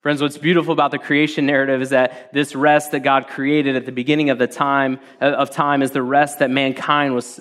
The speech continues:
supposed to work out of, right? We say all the time here, "Our identity precedes our function." God created you to be at rest and then to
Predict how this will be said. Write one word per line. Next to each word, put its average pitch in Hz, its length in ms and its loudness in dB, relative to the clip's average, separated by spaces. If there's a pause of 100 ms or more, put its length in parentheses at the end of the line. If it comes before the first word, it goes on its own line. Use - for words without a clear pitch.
supposed - 540 -6
to 139 80 2
work 151 360 0
out 147 240 -2
of, 107 300 -6
right? 120 180 -2
We 135 80 -6
say 135 160 -4
all 143 180 2
the 175 120 0
time 160 280 0
here, 117 280 -6 (320)
"Our 143 180 2
identity 143 560 0
precedes 147 400 -2
our 123 140 4
function." 117 720 -8 (600)
God 151 240 2
created 170 420 2
you 156 100 -2
to 156 120 -6
be 160 180 0
at 151 120 0
rest 151 340 2
and 151 100 -6
then 143 140 -2
to 143 320 -2